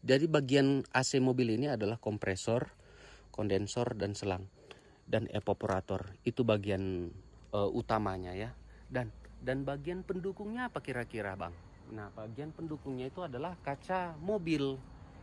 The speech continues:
ya. Tapi sebelum saya bicara mengenai kaca mobil, saya akan bicara mengenai A C. Jadi, eh, kompresor ini harus diganti karena apa? Ketika kompresor ini menghasilkan oli yang kotor,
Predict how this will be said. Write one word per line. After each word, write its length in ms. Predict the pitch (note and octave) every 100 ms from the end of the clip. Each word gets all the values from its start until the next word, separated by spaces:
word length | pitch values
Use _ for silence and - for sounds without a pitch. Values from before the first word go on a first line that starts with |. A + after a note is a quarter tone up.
| - - -
ya. 160 | B2+ E3+ - - -
Tapi 240 | C#3+ C#3+ F#3+
sebelum 240 | E3+ D#3+
saya 160 | D#3 D3+
bicara 400 | D3 D#3 C#3+ C3+
mengenai 240 | C3+ B2+
kaca 240 | B2+ -
mobil, 240 | B2+ C3 -
saya 240 | - A#2
akan 80 | A#2
bicara 320 | A2+ A#2 G2+
mengenai 320 | G#2 G#2 F#2+
A 80 | G2+
C. 160 | - G2 - - - - - - - - - - - - - - - - -
Jadi, 480 | - G#2+ A#2+ E3 E3+ D#3+ D3+ - - - - G#2+
eh, 180 | A2+ A2
kompresor 800 | B2 A#2 - B2+ A#2+ - B2 A#2 - - - - B2+
ini 320 | B2+ D#3+ E3
harus 320 | C3+ A#2+ -
diganti 480 | B2 A#2 G#2+ G#2+ D3+
karena 320 | D3 D3+ E3+ - -
apa? 320 | D#3+ - G#2+
Ketika 560 | - D3+ - - D#3+ C#3
kompresor 560 | - B2+ - B2 B2 A#2+
ini 160 | A#2 A#2
menghasilkan 560 | A2 A2 A2+ G#2+ G2
oli 320 | F#2 A2+ G#2+
yang 160 | G#2+ G#2+
kotor, 560 | E3+ D#3+ F2+ F#2 -